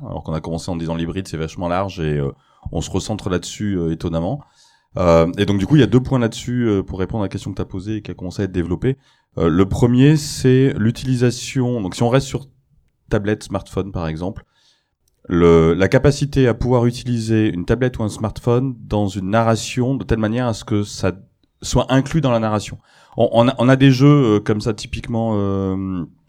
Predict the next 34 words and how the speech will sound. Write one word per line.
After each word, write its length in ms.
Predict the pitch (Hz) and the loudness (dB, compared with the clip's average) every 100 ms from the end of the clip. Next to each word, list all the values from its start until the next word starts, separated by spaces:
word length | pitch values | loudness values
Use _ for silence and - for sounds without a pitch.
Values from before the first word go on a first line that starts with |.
| _ _ - | _ _ -8
euh, 420 | 101 92 87 87 87 | -4 -2 -2 -2 -4
Bury 380 | 92 117 123 | 0 4 6
Me 120 | 123 117 | 4 2
My 160 | 110 | 0
Love, 320 | 110 123 151 156 _ _ _ _ | 2 2 2 -4 _ _ _ _
euh, 80 | 92 | -4
qui 100 | 92 | -2
était 140 | 92 101 | -2 0
un 120 | 98 | 2
jeu, 440 | 98 110 110 110 | 2 4 4 4
euh, 500 | 95 92 87 90 90 | 2 4 4 4 4
donc 280 | 82 90 90 | 2 -2 -2
de, 440 | 92 90 87 85 85 | 0 2 2 2 0
ou 140 | 85 | -2
de 160 | 82 90 | 0 0
S 160 | 90 | 0
M 120 | 101 101 | 0 2
S 200 | 107 - | 0 0
où 60 | |
on 100 | 85 | -2
reçoit 440 | 82 95 - 104 98 | 2 0 2 -2 0
quelque 160 | 87 | -4
chose. 160 | 98 90 - _ _ | -4 -6 -8 _ _
Ton 160 | - 101 | -2 0
téléphone 440 | 113 113 110 165 | 2 2 2 2
n'est 100 | 139 | 2
pas 420 | 98 131 143 143 - | 0 2 2 0 -2
un 420 | 98 98 92 90 87 | 0 2 2 0 -2
support 520 | - 147 143 131 107 | -4 -2 2 2 2
de 160 | 92 90 | 2 4
jeu, 320 | 123 160 185 | 6 4 2
c'est 300 | 147 160 143 | -4 -4 -2
un 80 | 120 | -2
téléphone. 420 | 117 107 - 73 | -2 -2 -4 -8